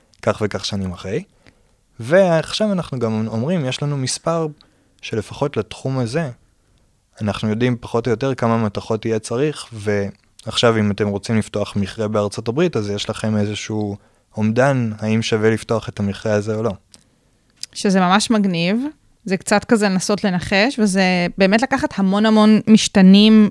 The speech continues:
Speaker 2: ולשחק איתם, נכון?
Speaker 1: כן.
Speaker 2: אמ, אז כמו שאתה אומר, זה גם לחשוב, אה, על העלייה בביקוש בכלל ל-, לחשמל שמיוצר מאותן טור-,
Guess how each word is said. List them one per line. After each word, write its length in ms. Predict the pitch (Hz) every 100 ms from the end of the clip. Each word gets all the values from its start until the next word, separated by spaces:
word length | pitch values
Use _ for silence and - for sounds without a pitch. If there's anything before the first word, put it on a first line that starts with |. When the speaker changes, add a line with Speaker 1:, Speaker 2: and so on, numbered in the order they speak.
| 214
Speaker 2:
ולשחק 560 | 190 185 - 196 233
איתם, 260 | 214 165 165
נכון? 340 | 165 202 202 247 _ - -
Speaker 1:
כן. 160 | 101 - - _ -
Speaker 2:
אמ, 800 | 202 202 196 196 190 190 190 190 _
אז 220 | 190 180 -
כמו 200 | 226 226
שאתה 140 | 233
אומר, 200 | 220 214
זה 140 | 196 185
גם 280 | 190 196
לחשוב, 540 | 196 - 196 185 185 190 _ 190
אה, 40 | 175 170 165 -
על 140 | 175 170
העלייה 600 | 165 165 - 180 185 196
בביקוש 760 | 196 175 - - 202 196 - -
בכלל 480 | 151 - 190 185 180 - 185
ל-, 120 | 175 151 - -
לחשמל 520 | 175 180 - 196 190
שמיוצר 520 | 196 185 170 - 208
מאותן 300 | 220 202 180
טור-, 180 | 175